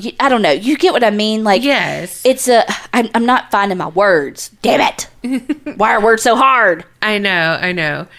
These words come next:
Speaker 2: No, I get what you mean. Also, the cereal box. Why? If you're gonna take, 'cause he does remind me of B T K with, like,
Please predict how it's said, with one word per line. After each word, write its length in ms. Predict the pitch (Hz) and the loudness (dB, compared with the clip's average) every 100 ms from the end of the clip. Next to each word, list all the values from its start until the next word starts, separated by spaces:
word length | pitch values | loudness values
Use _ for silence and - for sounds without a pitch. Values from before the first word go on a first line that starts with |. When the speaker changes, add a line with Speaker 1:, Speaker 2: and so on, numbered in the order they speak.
| - _ | -20 _
Speaker 2:
No, 100 | 220 - | -4 -2
I 140 | 254 | -2
get 280 | 220 226 165 | -2 -2 -2
what 140 | 156 | -4
you 120 | 170 | -6
mean. 420 | 156 143 127 156 - _ - - | -8 -8 -10 -14 -16 _ -8 -4
Also, 340 | 254 269 269 | -6 -6 -6
the 100 | 202 196 | -6 -8
cereal 440 | - 240 233 214 | -8 -8 -6 -4
box. 500 | 190 170 160 143 - | 0 0 0 -4 -14
Why? 560 | 214 220 262 233 196 180 - - - - | -4 0 2 2 0 -4 -12 -20 -14 -8
If 140 | 233 | -6
you're 160 | 226 247 | -4 -4
gonna 240 | 302 294 | -2 -2
take, 500 | 254 220 208 - - - | -2 -2 -2 -4 -18 -6
'cause 160 | 294 285 | -4 -2
he 120 | 277 | -2
does 280 | 208 294 320 | 0 -2 -2
remind 280 | 214 214 247 | -2 0 0
me 120 | 185 | -2
of 80 | 170 | -4
B 100 | 196 | -8
T 140 | 175 | -6
K 240 | 226 214 | -2 -2
with, 160 | 175 165 | -2 -4
like, 240 | 170 143 | -6 -6